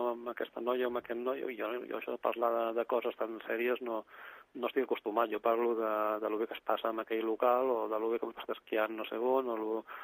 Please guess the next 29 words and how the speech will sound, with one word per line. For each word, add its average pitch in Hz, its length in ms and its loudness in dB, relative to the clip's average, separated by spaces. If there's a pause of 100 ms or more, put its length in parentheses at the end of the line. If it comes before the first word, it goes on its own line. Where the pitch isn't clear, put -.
o 120 100 0
lo 113 80 2
de 113 80 2
malament 120 320 4
que 113 80 0
han 113 80 0
tractat 113 320 4
l'empresa, 113 400 4
però 117 80 -4
això 120 160 2
de - 80 -4
parlar 120 240 6
de 120 80 2
coses 120 240 -2
tan 117 180 0
sèries 117 220 2
com 113 160 -4
això 117 220 -4
de 113 80 0
casar-se 110 440 2
i 107 80 -4
tal, 117 220 2 (480)
me'n 117 420 -4
fa 120 80 4
una 117 100 2
miqueta 117 220 0
de 101 60 2
respecte, - 440 0
no? 110 180 -4